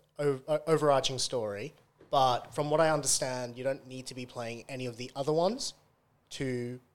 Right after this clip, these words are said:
jump into this one. So I guess it's good that you, you didn't, but the way you play games is just so weird to me.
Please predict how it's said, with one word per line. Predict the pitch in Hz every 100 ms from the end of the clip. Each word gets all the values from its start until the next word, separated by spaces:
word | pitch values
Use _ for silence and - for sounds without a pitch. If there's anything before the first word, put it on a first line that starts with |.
| _ _
jump | - 135 123
into | 127 127
this | 120 117 127
one. | 113 107 107 - _ _
So | - 139 123 113 110 - _ _ _ _ _ -
I |
guess | 131 139 135 - - -
it's | - - -
good | 131 170
that | 156 -
you, | 151 151 151 _
you | 151 139
didn't, | - 143 214 320 - - - _ _ -
but | 139 127 - - _
the | 160
way | 151 165
you | 170 160
play | - - 147 139
games | 143 139 131 117
is | 113
just | 127 -
so | 151 143
weird | 131 135 143 -
to | 123
me. | 110 104